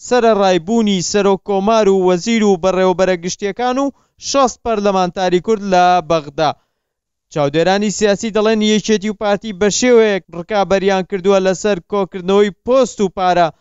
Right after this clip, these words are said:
ڕکابەرە سیاسیەکانی کورد لەگەڵ بەغدا پاشانیش سیاسەتی هەڵەی ئابووری سربەخۆ و ریفراندۆم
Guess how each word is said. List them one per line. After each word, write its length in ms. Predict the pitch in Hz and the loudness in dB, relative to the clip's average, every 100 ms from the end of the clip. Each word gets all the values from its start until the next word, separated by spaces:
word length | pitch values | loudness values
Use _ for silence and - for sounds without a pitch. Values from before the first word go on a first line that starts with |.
| _ _ | _ _
ڕکابەرە 460 | 147 180 170 175 185 - | -12 -4 -2 0 -2 -2
سیاسیەکانی 680 | 196 190 202 190 233 226 208 - | 0 0 -2 -2 -2 -2 -6 -2
کورد 220 | 240 226 208 | -2 0 0
لەگەڵ 300 | 202 202 196 170 | 0 0 -2 -2
بەغدا 360 | 185 165 220 254 - | -4 -2 0 0 -2
پاشانیش 680 | 233 240 214 226 202 190 165 - | -2 0 2 0 0 0 -2 -2
سیاسەتی 640 | 202 190 - 240 214 202 | 0 0 0 -4 -2 -2
هەڵەی 340 | 190 214 226 208 - | 0 0 0 -2 -4
ئابووری 600 | 196 185 170 185 208 226 180 - | 0 0 0 0 2 0 -2 -2
سربەخۆ 520 | 202 175 190 - 233 | -2 -2 -4 0 2
و 140 | 240 226 | 2 0
ریفراندۆم 640 | 214 - 208 196 170 175 | -2 0 0 0 2 0